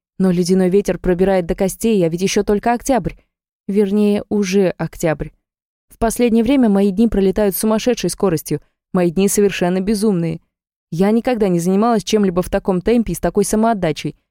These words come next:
Речь идет о нашем доме или центре помощи, хотя это, по сути, одно и то же, ведь мы будем жить в нем вместе с нашими гостями. Я стала частью чего-то действительно значимого, благодаря Мире и ее миллионам. И узнала, что в городе нет ни одного подобного заведения.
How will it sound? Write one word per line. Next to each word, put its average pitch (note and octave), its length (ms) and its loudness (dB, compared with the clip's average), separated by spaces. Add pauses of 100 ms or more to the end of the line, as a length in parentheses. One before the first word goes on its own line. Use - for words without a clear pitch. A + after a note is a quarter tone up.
(280)
Речь G#3+ 280 2
идет F#3 220 0
о F#3+ 60 0
нашем F#3+ 320 0
доме E3+ 320 2
или E3 300 0
центре D#3+ 400 -4
помощи, F#3+ 480 0 (240)
хотя G#3 220 0
это, F#3 140 -2
по F#3+ 120 -2
сути, F#3+ 240 -2
одно F#3 220 0
и F#3 60 2
то F3 160 2
же, D3+ 140 -8 (220)
ведь F#3+ 160 -2
мы G3 100 0
будем F#3+ 220 2
жить G#3 220 0
в F3+ 60 -4
нем G3 200 0
вместе F#3 340 -2
с F3+ 60 -6
нашими F#3+ 300 -4
гостями. E3+ 480 -2 (500)
Я A3+ 140 0
стала A#3+ 280 0
частью A#3+ 360 0
чего-то G#3+ 280 0
действительно A3+ 540 -2
значимого, F3 640 -2 (480)
благодаря G3 460 0
Мире G#3 320 2
и - 160 -6
ее F#3 280 2
миллионам. G3+ 520 2 (640)
И A#3 120 2
узнала, A#3+ 440 2
что A3 180 -2
в F3+ 60 -4
городе G#3 380 2
нет A3 240 0
ни G#3 80 0
одного F#3+ 460 0
подобного F3 520 0
заведения. E3 640 -2